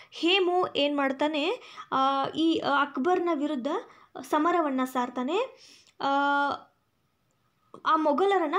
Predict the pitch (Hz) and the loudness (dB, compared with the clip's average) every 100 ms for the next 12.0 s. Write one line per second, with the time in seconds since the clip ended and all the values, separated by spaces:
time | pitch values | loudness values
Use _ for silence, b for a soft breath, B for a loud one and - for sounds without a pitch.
0 | 427 262 294 339 311 302 - 247 220 - | 0 0 2 2 0 -4 -4 -4 -4 -16
1 | _ _ _ - - 277 330 349 339 339 | _ _ _ -20 -6 -2 0 0 -2 -4
2 | 311 359 622 - B B - 392 381 311 | -4 -2 -2 -4 B B -4 0 2 2
3 | 240 240 220 - _ _ - - 415 302 | -2 -6 -10 -12 _ _ -4 0 2 2
4 | 440 571 - - 269 302 359 415 381 - | 0 -2 -10 -4 -2 2 2 4 2 0
5 | 359 294 247 262 294 339 302 277 494 - | 2 4 2 2 2 2 0 0 -4 -4
6 | B _ 285 285 370 320 247 240 233 240 | B _ -2 0 0 0 0 -4 -8 -8
7 | 247 - - 359 392 381 359 320 359 339 | -10 -12 -2 2 2 2 2 2 0 -2
8 | 349 349 539 - - - 330 349 427 440 | -2 -2 -2 -6 -18 -2 2 4 2 2
9 | 370 370 381 254 262 285 370 359 349 330 | 0 2 2 0 -2 0 0 2 0 0
10 | 349 311 311 508 - - - 294 370 392 | 0 2 2 0 -4 -8 -2 2 2 2
11 | 403 403 339 311 320 320 311 330 339 | 0 0 0 0 -2 -4 -2 0 0